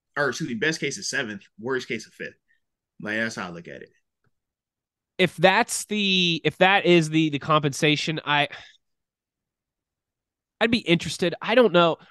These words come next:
Speaker 2: Listen, Jonah Williams, when he came out of Alabama, I liked him a lot. I thought he was a great pi-, I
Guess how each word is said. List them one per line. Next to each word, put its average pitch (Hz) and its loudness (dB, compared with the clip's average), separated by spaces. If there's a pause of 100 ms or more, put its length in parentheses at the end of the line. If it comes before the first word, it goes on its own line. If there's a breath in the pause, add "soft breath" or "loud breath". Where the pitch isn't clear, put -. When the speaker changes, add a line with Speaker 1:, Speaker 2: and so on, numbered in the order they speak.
(220 soft breath)
Speaker 2:
Listen, 180 -2
Jonah 214 6
Williams, 220 6
when 175 0
he 156 4
came 185 2
out 175 6
of 165 4
Alabama, 147 4
I 131 2
liked 127 -4
him 127 -6
a 117 -4
lot. 107 -6 (100)
I 123 0
thought 139 6
he 143 4
was 135 0
a 131 -4
great 131 -2
pi-, - -2
I - -4